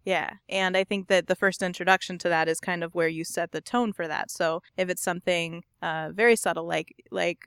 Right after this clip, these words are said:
Michael was saying, removing that first Jenga block or whatever it is, um, one, there is the knowledge that at some point shit's gonna go down,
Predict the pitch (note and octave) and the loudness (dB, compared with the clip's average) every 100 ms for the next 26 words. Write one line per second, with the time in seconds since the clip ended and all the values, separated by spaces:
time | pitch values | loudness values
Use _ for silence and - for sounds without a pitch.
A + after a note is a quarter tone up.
0 | - - F#3+ F3+ F3+ F3 F#3 F3 F3+ - | -20 -10 -6 -2 -2 0 0 -2 -6 -10
1 | F#3+ G3 F#3 F#3 F3 - A#3 G#3 F#3+ F3 | -6 -2 -2 -2 -6 4 4 4 -2 -2
2 | E3 E3 - - E3+ E3+ F3 E3+ D#3+ D#3 | -2 -2 -2 -2 -2 -2 -2 -2 -2 -4
3 | - _ - E3+ E3 E3 - G#3+ G#3+ F3+ | -6 _ -2 0 -2 -6 0 4 4 2
4 | F#3+ F#3 F3 E3+ E3+ - - - F3+ F#3+ | 2 6 8 6 2 -6 -8 -4 4 6
5 | A#3+ F#3 F#3 - D#3+ - D3+ - D4 D#4+ | 6 4 4 0 0 0 -2 -2 2 2
6 | B3 D#4 A3 F3 - - - G3 - F3+ | 2 2 2 -2 -10 -12 -2 -2 -2 -6
7 | F3 E3 - - | -4 -2 -4 -6